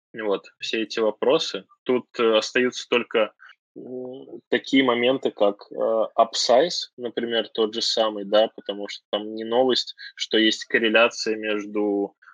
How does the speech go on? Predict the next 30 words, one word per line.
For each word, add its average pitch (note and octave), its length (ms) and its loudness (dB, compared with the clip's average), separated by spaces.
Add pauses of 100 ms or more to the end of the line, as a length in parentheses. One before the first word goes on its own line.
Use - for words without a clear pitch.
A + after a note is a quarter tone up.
(160)
э, F#2+ 680 -2 (100)
размером A2+ 540 4
приложения A2 720 2
и - 20 -8
количеством A2 580 -4
установок C3 760 0
от - 200 -2
пользователей, G#2+ 600 0
да, B2 140 4
потому A2 160 -6
что - 100 -10
когда A2+ 140 0
у A2 40 0
тебя A2 160 -2
банковское A#2 420 -2
приложение A2+ 500 -2
будет G#2+ 260 -6
весить, A2+ 320 -2
типа, - 320 -4 (540)
полтора B2+ 440 4
гигабайта, B2 800 2
они A2 180 -8
такие: A2+ 440 -12 (180)
«Чё D#3 200 0
за C3 160 2
нахрен? B2+ 520 -4
Типа, G#2 440 -6 (440)
у A#2+ 80 -4
меня B2 240 2
там - 180 -8